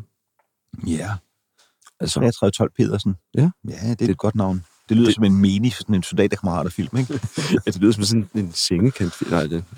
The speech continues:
Speaker 2: øh, soldaterkammerater, der møder sengekantfilm, ikke?
Speaker 1: Ja,
Speaker 2: Eller
Speaker 1: ja.
Speaker 2: noget.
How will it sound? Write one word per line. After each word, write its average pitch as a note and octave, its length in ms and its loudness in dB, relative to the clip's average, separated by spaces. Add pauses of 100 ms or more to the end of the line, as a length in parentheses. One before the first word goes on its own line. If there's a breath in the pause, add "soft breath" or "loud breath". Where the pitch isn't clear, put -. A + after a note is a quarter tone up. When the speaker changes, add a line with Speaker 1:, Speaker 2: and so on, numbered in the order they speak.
Speaker 2:
øh, - 380 -4
soldaterkammerater, G2+ 840 -2
der F#2+ 80 2
møder F#2+ 200 4
sengekantfilm, G#2 760 -2
ikke? A2+ 120 2
Speaker 1:
Ja, C3 200 2
Speaker 2:
Eller F2+ 140 0
Speaker 1:
ja. C3+ 60 0
Speaker 2:
noget. E2+ 160 -8